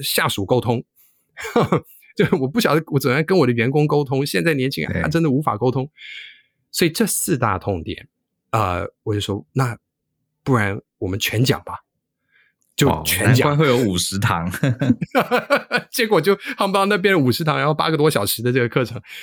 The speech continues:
Speaker 1: 但是我，我认为它其实是，都是关键的软实力，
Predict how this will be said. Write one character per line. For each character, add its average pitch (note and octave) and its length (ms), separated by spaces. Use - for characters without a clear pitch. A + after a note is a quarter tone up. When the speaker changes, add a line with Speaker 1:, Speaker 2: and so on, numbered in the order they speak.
Speaker 1:
但 G3+ 160
是 F#3 140
我， A2+ 340
我 A2+ 140
认 D3 340
为 F2+ 220
它 A#2+ 440
其 - 320
实 A2 320
是， F#2+ 600
都 D#3+ 120
是 E3+ 140
关 A2+ 320
键 F#2+ 300
的 E2+ 260
软 - 260
实 - 220
力， E2 220